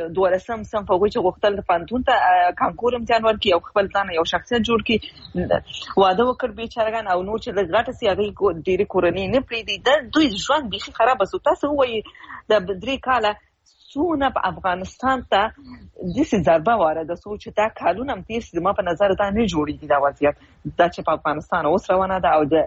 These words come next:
د، دا نسل چې دوی، اه، تحمل کړی ده او دوی، اه،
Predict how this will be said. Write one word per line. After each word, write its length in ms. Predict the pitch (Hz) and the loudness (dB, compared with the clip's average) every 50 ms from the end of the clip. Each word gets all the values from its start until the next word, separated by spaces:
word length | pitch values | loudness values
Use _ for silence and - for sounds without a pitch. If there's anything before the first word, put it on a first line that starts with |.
| - 147 - | 0 0 0
د، 40 | 170 156 - - - - - - 160 | 0 0 -2 -6 -20 -20 -10 -2 2
دا 120 | 202 190 175 | 2 2 2
نسل 320 | 185 233 339 - - 208 | 2 -2 -4 -4 -4 -8
چې 160 | 165 - - 156 143 | -8 -8 -6 -4 -2
دوی، 140 | 196 196 175 160 | 0 0 -2 -4
اه، 600 | - _ - - 135 - 151 151 147 147 143 156 - - | -6 _ -12 -6 -4 -2 0 0 0 0 0 -2 -4 -2
تحمل 320 | - 214 160 170 208 220 214 | -2 -2 0 0 0 -2 0
کړی 280 | - - 196 196 196 | 0 0 2 2 2
ده 100 | 185 185 - - 151 | 2 2 2 2 2
او 120 | 156 143 | 0 2
دوی، 200 | 143 180 196 190 - - - - - - - - - | 2 2 0 0 -2 -8 -18 -20 -20 -20 -12 -4 2
اه، 240 | 160 160 160 160 160 | 4 4 4 4 2